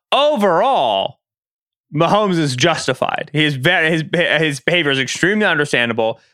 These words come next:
We have documented it on this pod over the course of time where we're like, "This is gonna break the guy." Uh, and, and is com-, uh, completely justified. Uh, my, right. So I, I'm with you on that one. If, you know, a Chiefs, I wa-, I just wanna make it clear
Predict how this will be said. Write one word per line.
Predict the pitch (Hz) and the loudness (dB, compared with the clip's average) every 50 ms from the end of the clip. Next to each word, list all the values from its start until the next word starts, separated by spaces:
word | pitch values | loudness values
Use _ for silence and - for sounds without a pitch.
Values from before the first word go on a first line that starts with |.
| _ - | _ -2
We | 147 143 | -2 -2
have | 139 123 | 0 0
documented | 117 147 139 175 165 175 165 147 143 143 135 135 | 0 0 2 0 0 0 0 0 0 0 0 0
it | 135 | 2
on | 120 131 135 131 | 0 0 0 0
this | 123 127 - | -2 -4 -2
pod | - 151 139 135 127 123 | 0 0 0 2 0 0
over | 113 123 | 0 -2
the | 123 127 | -2 -2
course | - 135 131 127 131 | -2 -2 -2 -2 -2
of | 117 | -2
time | - 123 117 | -2 -2 0
where | 117 113 | 0 -2
we're | 120 | 0
like, | 131 120 117 113 | 0 0 -2 -2
"This | - 143 139 | -2 -4 -2
is | 151 156 | -2 -2
gonna | 151 135 123 | 0 0 0
break | 107 131 131 131 131 127 - | 0 0 0 0 0 -2 -2
the | 117 | -4
guy." | 107 92 90 87 95 95 - - _ _ _ _ - - | -2 0 0 0 0 -2 -4 -6 _ _ _ _ -16 -6
Uh, | - 120 120 117 110 107 104 - - _ _ _ - 139 | -2 0 0 2 2 0 -2 -4 -8 _ _ _ -2 0
and, | 139 139 | 0 2
and | 127 135 135 131 | 2 0 0 0
is | 123 117 | -2 -4
com-, | - 127 113 - | -6 -6 -2 0
uh, | 127 131 127 113 120 - _ _ _ - | 0 0 0 -2 -6 -12 _ _ _ -10
completely | - 117 - 165 202 190 180 165 | -8 -4 -2 0 0 0 0 0
justified. | 139 143 127 127 - - 101 - - - - - _ _ _ _ _ _ - | 0 0 0 0 -2 -6 -6 -6 -6 -6 -6 -8 _ _ _ _ _ _ -2
Uh, | 117 117 110 104 - - | 0 0 0 0 -2 -2
my, | 127 135 156 165 139 139 | -2 0 0 0 0 0
right. | 131 139 135 117 85 - | 0 0 0 0 0 0
So | - 143 | 0 0
I, | 147 147 - 143 147 | 0 0 0 0 0
I'm | 160 156 | 0 0
with | 180 170 143 | -2 -2 0
you | 170 143 | 0 0
on | 123 127 | 0 0
that | 127 120 95 | 0 0 -2
one. | 95 90 87 117 - _ _ _ - | -2 -6 -6 -8 -12 _ _ _ -2
If, | 175 175 160 - - - _ _ - | 0 0 0 -2 -6 -16 _ _ -6
you | 160 156 147 | -2 0 0
know, | 131 120 117 - | 2 2 2 2
a | - 143 | 0 -2
Chiefs, | - - - - 180 180 165 - - - - | -2 -2 0 0 2 2 0 -2 -4 -6 -2
I | 131 139 | 0 0
wa-, | 151 156 | 2 2
I | 143 143 120 143 | 2 2 2 0
just | 143 147 | 0 0
wanna | 151 139 135 | 0 0 0
make | 135 123 | 0 -2
it | 113 | -2
clear | - 156 151 135 131 123 117 - | -2 -2 0 0 0 0 -2 -4